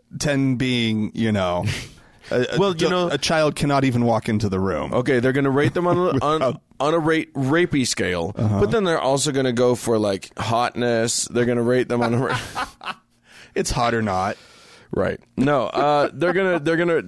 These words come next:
Speaker 2: here's, here's how, uh, each of the, the ratings will look. They're strong evidence of abuse slash corruption.
Speaker 1: Oh, boy.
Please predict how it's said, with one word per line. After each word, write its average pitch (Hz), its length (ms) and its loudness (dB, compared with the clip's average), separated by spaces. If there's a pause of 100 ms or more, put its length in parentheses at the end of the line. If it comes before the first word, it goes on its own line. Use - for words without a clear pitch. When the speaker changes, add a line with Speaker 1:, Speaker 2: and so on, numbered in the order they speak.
(120)
Speaker 2:
here's, 175 220 4
here's 170 380 0
how, 156 280 2 (140)
uh, 120 300 4
each 131 240 -2
of 120 100 0
the, 120 280 2
the 107 180 0
ratings 110 440 0
will 104 160 0
look. - 320 -6
They're 113 240 0 (180)
strong 180 580 0
evidence 175 480 0
of 147 160 -2
abuse 151 460 -2
slash 120 340 -2
corruption. 135 600 -2
Speaker 1:
Oh, 95 60 -10
boy. 85 220 -10